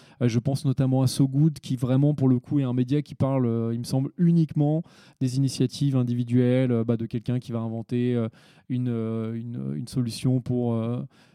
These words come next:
nettoyer, euh, peut-être les océans ou je sais pas, ou pour, euh, faire de la permaculture. Et en fait, c'est, c'est des choses qui sont très bien, hein. Moi, je, je critique pas les initiatives, mais par contre,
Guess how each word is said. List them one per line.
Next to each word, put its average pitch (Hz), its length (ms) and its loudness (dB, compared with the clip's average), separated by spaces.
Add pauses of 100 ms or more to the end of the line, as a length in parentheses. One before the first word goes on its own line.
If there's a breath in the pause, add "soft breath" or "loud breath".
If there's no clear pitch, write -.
nettoyer, 123 580 -2
euh, 117 120 -2
peut-être 117 300 -10
les 117 120 -8
océans 123 520 -2
ou 117 100 -6
je 113 140 -8
sais 120 160 -10
pas, 120 180 -2
ou 127 80 -2
pour, 113 300 -10
euh, 113 100 -6
faire 120 140 -12
de 117 60 -8
la 117 40 -8
permaculture. 139 680 0 (400 loud breath)
Et 139 120 0
en 135 60 0
fait, 175 220 2
c'est, 156 240 -2
c'est - 180 -2
des 147 80 2
choses 208 240 -2
qui - 100 -6
sont 160 140 0
très 165 160 -4
bien, 180 160 0
hein. 143 240 -2
Moi, 143 140 0
je, 135 60 -6 (120)
je 127 160 -2
critique - 400 -8
pas 170 120 2
les 135 180 0
initiatives, 143 560 0 (340 loud breath)
mais 160 240 4
par 180 280 -2
contre, 202 360 -4